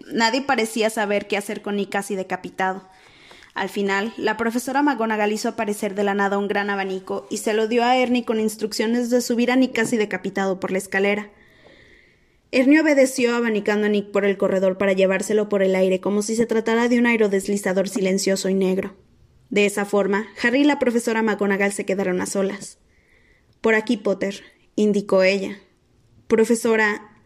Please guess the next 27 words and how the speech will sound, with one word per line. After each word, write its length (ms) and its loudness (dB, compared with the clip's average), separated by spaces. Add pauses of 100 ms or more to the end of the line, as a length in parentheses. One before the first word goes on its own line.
le 200 2
dijo 280 0
Harry 200 0
enseguida, 600 -2 (500)
"le 180 2
juro 340 2
que 100 2
no 140 4
fui 300 0
yo". 360 -2 (640)
"Eso 240 2
se 80 4
escapa 380 0
de 100 2
mi 120 0
competencia, 680 0
Potter", 400 -2 (340)
dijo 300 0
de 80 4
manera 380 2
cortante 420 -2
la 140 0
profesora 460 -4
McGonagall. 680 -2 (1000)
Caminaron 520 4
en 100 6
silencio, 560 0